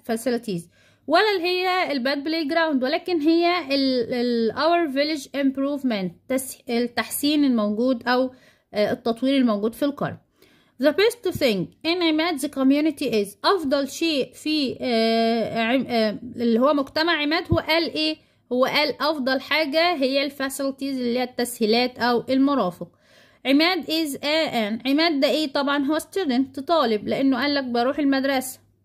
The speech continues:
بعد كده بيقول لي، "Why couldn't عماد write emails to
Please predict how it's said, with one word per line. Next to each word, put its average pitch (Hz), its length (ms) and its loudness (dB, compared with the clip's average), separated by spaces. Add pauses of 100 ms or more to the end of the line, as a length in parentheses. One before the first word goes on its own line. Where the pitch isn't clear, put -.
(840)
بعد 381 300 4
كده 415 180 0
بيقول 294 300 -2
لي، 214 180 -6 (120)
"Why 415 480 0
couldn't 381 400 -4
عماد 311 600 0
write 294 440 0
emails 320 500 2 (440)
to 349 200 0